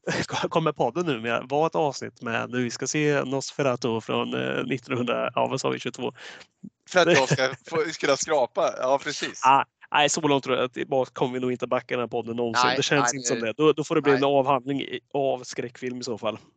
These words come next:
Speaker 1: Det, det är så det får
Speaker 2: Verkligen.
Speaker 1: bli.
Speaker 2: Ja, gud, vad
Speaker 1: Jaha.
Speaker 2: spännande.
Speaker 1: Ja, men kul då.
Speaker 2: Mm.
Speaker 1: Då ska vi se, då har jag någonting här också. Här sitter en liten
Speaker 2: Okej.
Speaker 1: lapp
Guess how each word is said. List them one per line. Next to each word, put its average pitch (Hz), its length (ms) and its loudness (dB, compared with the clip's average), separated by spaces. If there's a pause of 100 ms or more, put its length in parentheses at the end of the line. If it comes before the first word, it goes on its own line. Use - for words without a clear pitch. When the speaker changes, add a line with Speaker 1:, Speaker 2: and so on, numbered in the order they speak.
(320)
Speaker 1:
Det, 110 280 -2
det 120 100 -6
är 120 40 -2
så 113 160 -6
det 107 80 -6
får 120 100 -14
Speaker 2:
Verkligen. - 20 -20
Speaker 1:
bli. 110 180 -6 (480)
Speaker 2:
Ja, 113 60 -20 (120)
gud, 160 140 -20
vad 160 120 4
Speaker 1:
Jaha. - 20 0
Speaker 2:
spännande. 196 280 -2 (280)
Speaker 1:
Ja, 180 80 4
men 220 180 8
kul 269 260 0
då. 107 160 -4 (380)
Speaker 2:
Mm. 151 120 -16
Speaker 1:
Då 208 140 -2
ska - 100 -6
vi 208 60 0
se, 214 180 2
då 160 100 -4
har 202 140 2
jag 226 220 2
någonting 127 320 -4
här 127 100 0
också. - 400 -2
Här 202 80 -4
sitter - 220 -8
en 135 80 -4
liten 139 120 0
Speaker 2:
Okej. 175 160 4
Speaker 1:
lapp 240 180 0